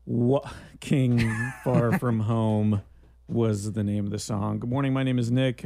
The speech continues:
Speaker 1: Odd Numbers here on W P R K with my very special guest, Elliot Hillis. Good morning, Elliot.
Speaker 2: Good morning.
Speaker 1: Thank you so much for being here.
Speaker 2: I thank you for having me.
Speaker 1: Getting up early. It's your day off.
Speaker 2: It's not early for me. <laughs>
Speaker 1: Getting up early for me.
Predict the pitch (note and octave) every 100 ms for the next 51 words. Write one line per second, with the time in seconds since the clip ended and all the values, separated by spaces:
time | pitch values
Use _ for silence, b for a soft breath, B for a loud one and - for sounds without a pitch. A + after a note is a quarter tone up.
0 | - B2+ A#2+ B2 B2 A#2+ A#2+ - B2+ A2+
1 | A#2 A2 A2 G#2+ - A2+ G#2+ D#3+ F#3 F3+
2 | B2 A2 G2+ G#2+ - G#2+ A2+ G#2 G2 -
3 | A#2 G#2+ F#2+ D3+ F#3 - - A2 A2 G#2+
4 | A#2 D#3 F#3+ - G3+ F#3+ F#3 F3 E3 -
5 | - D4+ - - G#2 - - A2 A#2+ G3
6 | G#3 _ _ - - - - F#2 - G2
7 | F#2+ F#2+ E2+ C#2 A#1 G1+ - G#2+ D3 D#3
8 | D#3 D3 C#3 C#3 C#3+ C3+ C3 C3 - -
9 | - B2 A#2 A#2+ G#2 C#3+ C#3+ A#2 D#3+ -
10 | - _ A#2+ - G#2+ G2 F#2+ - - -
11 | - - - - - - E3 B2 A#2+ D3+
12 | D#3+ D#3 D3 C#3 - - - C3+ C3+ C3+
13 | C3+ B2+ B2+ B2 - B2 B2 A#2+ A#2+ A2+
14 | A#2 B2+ A#2+ A#2 D#3